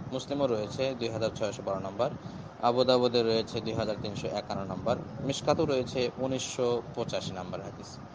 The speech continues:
সুতরাং সূর্য ডুবে যাওয়ার সঙ্গে সঙ্গে ইফতার করাটা অত্যন্ত জরুরি। অনুরূপভাবে অন্য একটি আয়াত, আহ, হাদিসে আল্লাহ রাসূল বলছেন, "লা ইয়াসারুন নাসু বিখাইরিন মা আজ্জালুল ফিতরা।"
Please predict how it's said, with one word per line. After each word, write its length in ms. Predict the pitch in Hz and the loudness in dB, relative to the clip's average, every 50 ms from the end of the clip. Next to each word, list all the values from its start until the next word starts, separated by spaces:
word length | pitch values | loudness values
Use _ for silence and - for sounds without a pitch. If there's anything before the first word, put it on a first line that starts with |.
| - - - - - - - - - | -14 -14 -12 -12 -12 -10 -10 -4 -4
সুতরাং 640 | - 160 170 156 123 120 123 131 151 170 180 180 175 165 - | 0 2 4 4 6 4 4 2 2 0 -2 -2 -4 -6 -8
সূর্য 480 | - - 143 131 135 123 135 135 131 123 | -6 -4 -4 -2 -2 -2 0 0 0 0
ডুবে 200 | 123 117 117 120 | 0 0 0 0
যাওয়ার 240 | 110 120 117 117 113 | 2 4 4 4 4
সঙ্গে 300 | 110 - 113 104 107 110 | 2 -2 -4 -4 -4 -4
সঙ্গে 280 | 110 - 110 98 98 123 | -4 -4 -4 -2 0 0
ইফতার 320 | 127 123 - - 107 101 87 | 0 0 0 -2 -4 -4 -2
করাটা 420 | 98 95 92 - - 107 127 160 - - | -4 -4 -4 -4 -4 -4 -4 -6 -6 -8
অত্যন্ত 300 | 107 - - 98 95 - 92 87 - | -10 -8 -8 -8 -6 -6 -8 -8 -6
জরুরি। 400 | 92 92 90 90 92 117 120 - - - - - - - - - - - | -8 -6 -6 -4 -2 -2 -2 -4 -6 -10 -16 -16 -16 -16 -16 -16 -4 -2
অনুরূপভাবে 440 | 143 160 170 170 170 180 180 170 175 | 0 2 2 4 4 4 6 8 8
অন্য 240 | 170 175 180 175 | 6 6 6 6
একটি 280 | 175 175 175 170 160 139 | 4 4 4 2 2 2
আয়াত, 400 | 120 120 120 120 117 117 - 117 | 2 0 0 0 0 -2 -2 -2
আহ, 300 | 120 117 113 113 110 101 | 0 2 2 2 2 0
হাদিসে 300 | 120 123 139 131 - 113 | 0 -2 -2 -2 0 0
আল্লাহ 200 | 110 107 107 110 | 0 2 0 0
রাসূল 220 | 110 107 - 120 113 117 | -2 -4 -4 -6 -6 -4
বলছেন, 240 | 104 101 101 131 131 | -6 -4 -4 -4 -2
"লা 220 | 120 117 131 139 127 | 2 4 6 6 6
ইয়াসারুন 460 | 120 117 117 120 151 151 147 143 120 | 6 4 4 4 2 4 4 2 2
নাসু 340 | 120 123 127 131 127 131 113 | 2 2 0 0 0 0 -2
বিখাইরিন 420 | 113 - - 139 131 127 117 113 | -4 -2 2 2 4 4 4 0
মা 80 | 110 104 | -2 -2
আজ্জালুল 540 | 101 101 104 98 - 113 110 135 160 165 160 - | -2 -2 -4 -4 -4 -2 0 0 0 0 0 -2
ফিতরা।" 260 | 143 - - 101 | -4 -4 -2 -6